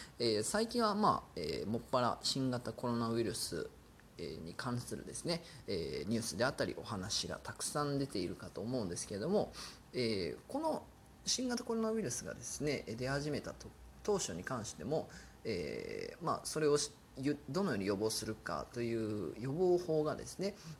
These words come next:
いろんなものが紹介されていて、まあ、一時期、あの、どれが正しいかわからないというような、えー、時期があったんじゃないかなと思うんですけれども、まあ、こういった時もですね、えっと、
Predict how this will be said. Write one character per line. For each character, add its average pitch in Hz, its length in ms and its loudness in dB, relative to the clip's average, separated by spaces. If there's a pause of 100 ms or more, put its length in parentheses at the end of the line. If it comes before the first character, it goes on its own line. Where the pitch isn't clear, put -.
い 185 80 0
ろ 208 140 2
ん 220 100 2
な 208 80 4
も 208 120 4
の 196 120 4
が 107 80 2
紹 113 300 0
介 101 160 -2
さ 113 160 -4
れ 98 80 -2
て - 180 -6
い 113 60 -4
て、 - 320 0 (1120)
ま 170 120 2
あ、 - 20 2
一 165 180 2
時 156 100 4
期、 - 260 -4
あ 107 100 -2
の、 101 120 0
ど 156 140 4
れ 160 80 8
が 107 120 4
正 107 280 0
し 104 100 0
い - 40 -6
か 85 100 -4
わ 107 100 2
か 135 120 2
ら 135 120 6
な 104 100 2
い - 60 -6 (120)
と 113 80 -4
い 104 60 0
う - 20 0
よ 98 60 0
う - 20 -2
な、 71 140 -6 (340)
え 78 280 0
ー、 - 40 -8
時 123 100 -4
期 110 140 -4
が - 240 -2
あ 143 80 -6
っ - 40 -8 (120)
た 113 80 -2
ん 98 60 -2
じ 98 40 -2
ゃ 95 40 -2
な 80 100 -4
い - 40 -8
か 95 120 -6
な - 100 -8 (120)
と 151 100 4
思 120 240 4
う - 20 0
ん 98 40 0
で 82 80 -2
す - 100 -8
け 85 60 -4
れ 92 40 -2
ど 110 80 -2
も、 160 220 2 (260)
ま 196 80 2
あ、 - 40 0
こ 269 160 -2
う 285 40 0
い 277 40 -2
っ - 20 -10
た 247 460 4
時 220 280 2
も 117 160 2
で - 100 -4
す - 140 -4
ね、 151 260 2 (200)
え 95 60 0
っ 98 40 -2
と、 71 720 -2